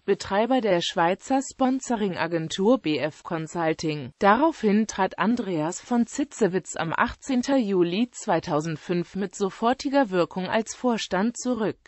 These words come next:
Mitarbeitervertretung. Bei den Betriebsratswahlen erhielt am Hauptstandort Campeon die Arbeitsgemeinschaft unabhängiger Betriebsangehöriger den größten Stimmenanteil.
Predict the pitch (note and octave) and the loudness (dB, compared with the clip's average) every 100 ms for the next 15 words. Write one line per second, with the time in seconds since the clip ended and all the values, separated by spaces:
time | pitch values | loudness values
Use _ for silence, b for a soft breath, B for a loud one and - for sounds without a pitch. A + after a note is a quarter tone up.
0 | _ G3+ B3+ E4+ C4 F#3+ F#3+ - D#3+ - | _ 2 2 4 2 4 2 0 -6 -2
1 | G3+ - D3+ C#3 D3+ C3+ A#2+ - F3 E3+ | -4 -2 -2 -2 -4 -6 -4 2 2 2
2 | D#3+ D#3 - - E3+ - E3+ D3+ - D#3 | 0 -2 -4 -6 -6 -4 0 0 0 0
3 | D#3+ D#3 F3 - G#3 G#3 F3+ - G3+ F#3 | 2 2 -2 -2 -4 0 -2 0 -2 0
4 | D#3+ D#3 - A3 E3 D#3+ F#3+ - - D3+ | -2 -2 -2 0 0 0 -2 -4 -6 -6
5 | - G#3 A#3+ C4 C4+ A#3+ - G#3 F3 D3+ | -2 2 2 2 2 2 4 4 4 0
6 | - E3+ D#3 E3+ - D3 - - F#3+ D3+ | -4 -2 0 0 -2 -4 -4 -2 2 2
7 | F3 D#3 E3 D3+ F3+ G3+ F3 - C4 - | 0 -4 -4 -2 -2 -2 -6 -4 -6 -4
8 | - F3 F#3 F3+ F3+ E3+ D#3+ D#3 D#3+ E3 | -4 -2 -2 -2 -2 0 2 2 2 -2
9 | D#3+ F3+ A#3 - G#3+ - - C4+ F#3+ - | 0 0 0 0 -2 -2 0 2 2 0
10 | D#3 - F3 D3+ C3+ B2+ | -4 -4 -2 -2 -2 -6